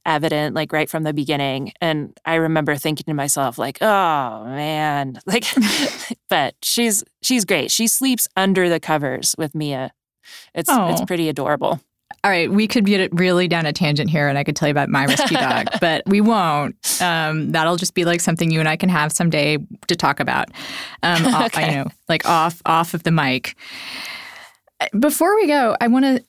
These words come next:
Speaker 2: say, so your story is incredible, and I, I wanna be careful about using the word inspiring, 'cause I know that can be kind of condescending. But I do feel like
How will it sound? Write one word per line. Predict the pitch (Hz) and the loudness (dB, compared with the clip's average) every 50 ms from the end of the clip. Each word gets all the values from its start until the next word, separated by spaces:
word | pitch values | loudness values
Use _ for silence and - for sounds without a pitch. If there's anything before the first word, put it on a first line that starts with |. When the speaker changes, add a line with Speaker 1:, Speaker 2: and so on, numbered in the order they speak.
| _ _ | _ _
Speaker 2:
say, | - - - 247 226 226 | 0 2 2 4 4 2
so | - - - 233 233 - - _ - | 2 2 2 2 2 0 -2 _ 0
your | 220 247 262 262 254 | 2 2 4 4 2
story | - - - 285 269 240 214 196 185 175 170 | 2 2 2 2 2 4 2 2 2 2 2
is | - 196 185 | 2 2 2
incredible, | 185 170 165 180 156 - - - - - 190 175 - _ - - - _ _ _ _ _ - - _ _ | 2 2 2 2 0 0 0 -4 -8 -8 -10 -14 -16 _ -20 -20 -20 _ _ _ _ _ -18 -18 _ _
and | - 190 180 175 175 175 175 175 170 170 170 165 165 165 - - - - _ _ _ _ _ _ _ _ _ | 2 2 4 4 2 2 2 2 2 4 4 4 2 2 0 -4 -8 -14 _ _ _ _ _ _ _ _ _
I, | - - - | -4 -2 2
I | 196 | 2
wanna | 190 196 190 | 2 4 2
be | 185 | 0
careful | - - - 190 185 - - | -2 0 0 0 0 0 0
about | 180 170 - - | 0 0 2 2
using | 170 160 160 165 | 2 2 4 2
the | 160 151 | 2 2
word | 147 147 135 | 0 0 0
inspiring, | 135 151 - - - - 147 139 143 151 156 165 175 190 202 226 247 220 | 0 0 0 -2 -2 -2 0 0 2 2 2 2 4 4 4 4 4 2
'cause | - - - - | 0 -4 -4 0
I | 151 | 2
know | 151 143 | 2 2
that | 143 143 - | 2 0 0
can | - - | 0 -2
be | 139 | -2
kind | 143 - - 156 139 | -2 0 0 0 0
of | 131 | 0
condescending. | - - - 139 135 139 147 - - - 143 143 151 - - - 220 233 240 247 - _ _ _ _ - - - - - - - - - _ _ _ - | -2 -4 -4 -2 -2 -2 -2 -4 -2 -2 0 0 0 0 0 2 2 2 2 2 -2 _ _ _ _ -20 -20 -20 -20 -20 -20 -20 -20 -20 _ _ _ 2
But | 196 190 | 2 4
I | 196 190 | 4 2
do | 190 175 175 226 254 269 | 2 2 4 4 4 2
feel | - - - 202 185 170 | 2 2 2 2 4 4
like | 160 156 151 151 151 151 156 147 - - - - | 4 2 2 2 0 0 -2 -4 -6 -10 -14 -14